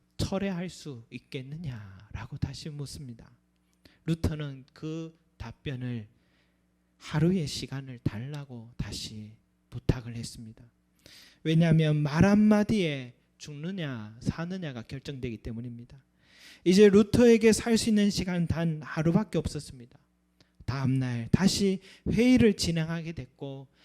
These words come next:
루터는 황제 앞에 섰습니다. 그리고 이렇게 대답합니다. "성서의 증거와 명백한 이성에 비추어 나의 유죄가 증명되지 않는 이상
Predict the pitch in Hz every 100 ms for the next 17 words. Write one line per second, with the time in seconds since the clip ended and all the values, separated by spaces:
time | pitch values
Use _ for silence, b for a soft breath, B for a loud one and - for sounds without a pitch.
0 | b b 170 220 - 240 240 208 180 B
1 | - 262 262 214 156 165 147 165 - 135
2 | 123 123 117 _ _ - 123 123 131 131
3 | 123 123 139 135 - 135 131 147 139 131
4 | 127 127 127 123 _ _ _ _ B B
5 | B B B - 233 233 240 247 233 233
6 | 170 190 208 226 190 170 170 156 151 -
7 | 165 202 208 175 - 165 147 165 180 170
8 | 156 139 120 - 135 135 135 - b b
9 | b 131 139 139 131 127 143 - 214 214
10 | 202 - 202 220 247 240 220 202 180 147
11 | 156 160 151 165 143 135